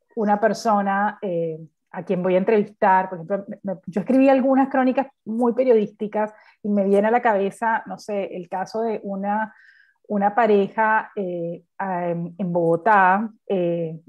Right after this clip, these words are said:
en los, ya ni me acuerdo cómo se llamaba el barrio que quedaba por allá arriba, eh, esto lo hice para Gato Pardo en su momento, me acuerdo, y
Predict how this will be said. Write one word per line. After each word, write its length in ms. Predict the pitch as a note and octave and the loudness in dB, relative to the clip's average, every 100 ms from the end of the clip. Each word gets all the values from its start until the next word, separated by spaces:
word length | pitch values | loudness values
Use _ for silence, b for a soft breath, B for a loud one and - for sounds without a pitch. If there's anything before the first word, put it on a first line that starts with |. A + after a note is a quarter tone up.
| - - | -20 -16
en 160 | F#3+ E3+ | -10 -10
los, 240 | E3 - | -10 -12
ya 180 | G3+ F#3 | -4 0
ni 80 | G3+ | 2
me 80 | A3+ | 0
acuerdo 240 | F#3+ F#3 | 0 -2
cómo 140 | G#3 A3 | -2 -4
se 80 | |
llamaba 200 | A3+ F3 | -2 0
el 120 | F3 F3+ | 0 2
barrio 400 | G#3 G3+ G3+ G3+ | 2 4 2 -2
que 120 | G#3 | -2
quedaba 300 | F3+ D#3+ E3 | -2 -2 -2
por 120 | G#3 | -4
allá 180 | F#3+ F3+ | -4 -6
arriba, 580 | F3 G#3+ G#3 G#3 G#3+ G#3+ b b b _ _ | -6 -4 0 0 0 -4 b b b _ _
eh, 260 | - G#3+ G3 | -6 -4 -4
esto 180 | - A3 | -4 -4
lo 60 | G#3+ | -2
hice 160 | A3+ | -2
para 180 | A3+ A3 | 0 0
Gato 260 | F#3 F3 E3+ | 0 -6 -4
Pardo 340 | G#3+ G3+ G3+ | 0 0 -2
en 80 | G#3+ | -6
su 100 | G#3+ | -8
momento, 480 | G3 F3+ F3+ E3+ G3+ | -10 -10 -12 -6 -2
me 100 | G3+ | -2
acuerdo, 520 | G3 F3+ F3+ F#3+ G#3 | -2 -4 -2 -2 -2
y 360 | A3+ G3+ G3 - | -4 -4 -4 -8